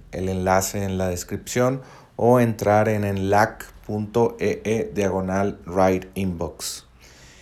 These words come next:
Y bueno, esta es una aplicación o una extensión para Google, Google, eh, Chrome, y también se, se integra con tu Gmail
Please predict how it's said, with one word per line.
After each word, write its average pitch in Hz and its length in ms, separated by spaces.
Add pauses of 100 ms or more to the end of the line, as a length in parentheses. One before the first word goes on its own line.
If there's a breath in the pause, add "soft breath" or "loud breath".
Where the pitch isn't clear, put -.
(360 loud breath)
Y 120 100
bueno, 160 300
esta 156 280
es - 320 (160)
una 117 220
aplicación 107 800
o 104 100
una 98 300
extensión 95 720
para 95 240
Google, 95 500 (720 loud breath)
Google, 104 880 (120)
eh, 85 640
Chrome, 143 400 (480)
y 98 100
también 92 480
se, 98 400
se - 180
integra 92 560
con 92 240
tu 90 220
Gmail 98 640